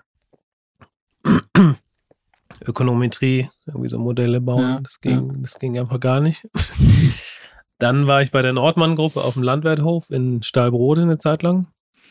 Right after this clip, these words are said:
Speaker 2: Ja.
Speaker 1: Ähm, genau, das war eigentlich sehr spannend. Die haben so eine, ja, Manufaktur mit Warmfleischverarbeitung,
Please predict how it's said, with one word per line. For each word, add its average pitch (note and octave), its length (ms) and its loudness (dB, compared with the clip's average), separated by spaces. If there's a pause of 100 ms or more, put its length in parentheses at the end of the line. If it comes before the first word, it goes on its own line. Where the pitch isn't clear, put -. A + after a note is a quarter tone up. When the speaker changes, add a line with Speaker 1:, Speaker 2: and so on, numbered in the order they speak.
Speaker 2:
Ja. C3 300 -2 (380)
Speaker 1:
Ähm, A2+ 680 -4 (420)
genau, A2 180 0
das G#2 200 -6
war B2+ 80 2
eigentlich B2 140 -2
sehr A#2+ 120 0
spannend. B2 360 -2
Die A2+ 100 0
haben A#2 180 0
so A#2 160 -2
eine, A#2 420 -2 (800)
ja, A#2+ 440 -4 (1500)
Manufaktur B2+ 1120 0
mit A#2+ 200 -2
Warmfleischverarbeitung, B2 1300 0